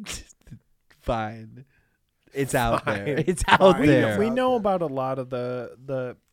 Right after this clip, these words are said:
Speaker 3: people that you, um, ate. Name, name one that we didn't know, that we wouldn't expect.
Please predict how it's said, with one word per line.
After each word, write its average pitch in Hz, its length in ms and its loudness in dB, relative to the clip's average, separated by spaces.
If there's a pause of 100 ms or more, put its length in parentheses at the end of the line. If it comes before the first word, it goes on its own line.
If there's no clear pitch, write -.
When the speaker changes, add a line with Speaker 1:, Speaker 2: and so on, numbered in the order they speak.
Speaker 3:
people 139 300 -8
that 127 220 -8
you, 120 520 -10
um, 113 540 -14 (420)
ate. 131 240 -8 (580)
Name, 254 480 -10 (160)
name 160 380 -12
one 180 380 -8 (240)
that - 180 -14
we 117 140 -14
didn't 107 260 -18
know, 98 160 -20
that 113 100 -14
we 120 140 -8
wouldn't 123 320 -8
expect. - 640 -18